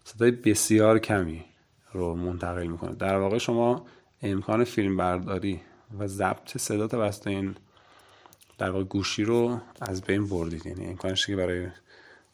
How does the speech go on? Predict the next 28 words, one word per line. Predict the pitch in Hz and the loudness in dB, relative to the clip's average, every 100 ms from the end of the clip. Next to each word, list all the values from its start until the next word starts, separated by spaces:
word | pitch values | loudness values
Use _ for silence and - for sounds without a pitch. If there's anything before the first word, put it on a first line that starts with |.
| - | -8
اون | 98 104 | -8 -8
شخص | - - 95 - | -10 -6 -4 -2
هکر | 98 95 - 107 110 - - | -2 -2 2 2 2 -2 -8
وجود | 98 98 101 101 | -4 -2 -2 -2
نداره. | 87 85 92 _ _ - - - - - _ _ _ _ - - - - - - - _ - | -4 -8 -18 _ _ -20 -20 -20 -20 -20 _ _ _ _ -20 -20 -20 -20 -20 -20 -20 _ -12
اه، | 90 95 95 95 95 95 95 95 - | -4 0 2 2 0 -2 -4 -8 -6
توی | 147 160 | -2 2
گوشی | 147 139 | 4 4
شخصی | 120 120 113 - | 2 2 0 2
هم | 135 135 131 | 2 2 0
ما | 117 117 123 | 0 2 2
ارتباطمون | 117 107 - 101 120 110 101 | 2 0 2 4 4 2 0
با | 95 | 0
اینترنت | 101 101 104 110 | 0 0 2 2
رو | 127 | 2
به | 95 | 2
حد | 98 - - | 2 0 -2
اقل | - 101 110 123 123 | 0 4 6 8 8
ممکن | 107 92 - | 6 2 0
می‌رسونیم | 87 80 78 82 80 78 101 - _ _ _ _ _ _ | -2 -4 -8 -12 -12 -14 -16 -20 _ _ _ _ _ _
با | - - | -16 -2
نرم | 120 | 2
افزارهای | 113 117 131 - | 4 6 4 6
امن | 113 113 110 95 | 4 4 4 2
دیگه. | 90 87 87 | -2 -4 -6
مثل | 107 - | -8 -6
چی؟ | - 117 117 | -4 2 2
مثل | 113 - 107 104 | 2 0 0 0